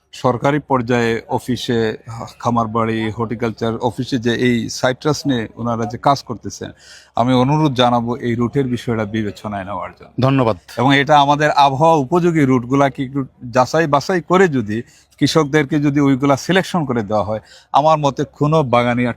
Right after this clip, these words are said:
Speaker 1: ঠকবে না, কেউ লসের মুখে যাবে না। আমাদের বাড়িওয়ান আজকে মার্কেটে কিন্তু একশো টাকা, একশো বিশ টাকা, এই জায়গাতে আবার অন্য মালটা কিন্তু আড়াইশো টাকা, তিনশো টাকা।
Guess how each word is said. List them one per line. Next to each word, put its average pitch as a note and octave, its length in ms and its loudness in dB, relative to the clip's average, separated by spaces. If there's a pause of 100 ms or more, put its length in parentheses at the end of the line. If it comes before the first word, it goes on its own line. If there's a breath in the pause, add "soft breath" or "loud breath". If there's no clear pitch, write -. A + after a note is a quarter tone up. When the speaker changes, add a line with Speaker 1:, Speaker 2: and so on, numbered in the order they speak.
Speaker 1:
ঠকবে G2+ 340 -12
না, F#2+ 120 -14
কেউ D3+ 340 2
লসের D3 420 2
মুখে C#3 240 -2
যাবে F2+ 280 -4
না। F2 120 -14 (340 soft breath)
আমাদের D3 360 2
বাড়িওয়ান D3+ 440 2
আজকে D3 260 2
মার্কেটে C#3 460 2
কিন্তু C3 320 0
একশো A#2+ 380 -4
টাকা, A#2+ 220 0
একশো A#2 240 -2
বিশ A#2+ 260 -4
টাকা, F2+ 260 -12 (400 soft breath)
এই E3 160 2
জায়গাতে E3 340 2
আবার D3+ 240 2
অন্য F3+ 260 0
মালটা D3+ 340 2
কিন্তু C#3 280 -2
আড়াইশো C3 420 0
টাকা, A2 160 -6
তিনশো G2+ 400 -10
টাকা। E2+ 200 -16